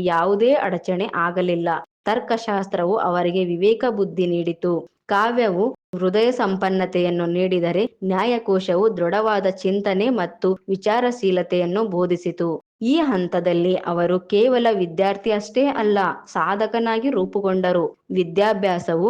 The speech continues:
ಅವರಿಗೆ ಜ್ಞಾನವನ್ನು ಕೊಟ್ಟರೆ, ಆಧ್ಯಾತ್ಮಿಕ ತವಕವು ಜೀವನದ ಗುರಿಯತ್ತ ಕರೆದುಕೊಂಡು ಹೋಯಿತು. ಜ್ಞಾನ ಧ್ಯಾನದಲ್ಲಿ ತೃಪ್ತಿ ಸಿಗದ ಕಾರಣ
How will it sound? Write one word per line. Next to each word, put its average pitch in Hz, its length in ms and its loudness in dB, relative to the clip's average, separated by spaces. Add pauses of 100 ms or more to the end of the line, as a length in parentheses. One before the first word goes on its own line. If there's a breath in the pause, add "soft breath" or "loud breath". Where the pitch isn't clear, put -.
ಅವರಿಗೆ 175 540 0
ಜ್ಞಾನವನ್ನು 185 760 -2
ಕೊಟ್ಟರೆ, 185 480 0 (240)
ಆಧ್ಯಾತ್ಮಿಕ 202 640 0
ತವಕವು 190 600 0
ಜೀವನದ 208 640 -2
ಗುರಿಯತ್ತ 185 560 -2
ಕರೆದುಕೊಂಡು 202 760 0
ಹೋಯಿತು. 185 640 0 (240)
ಜ್ಞಾನ 208 400 2 (100)
ಧ್ಯಾನದಲ್ಲಿ 190 720 2
ತೃಪ್ತಿ 220 380 -2
ಸಿಗದ 180 360 0
ಕಾರಣ 175 440 0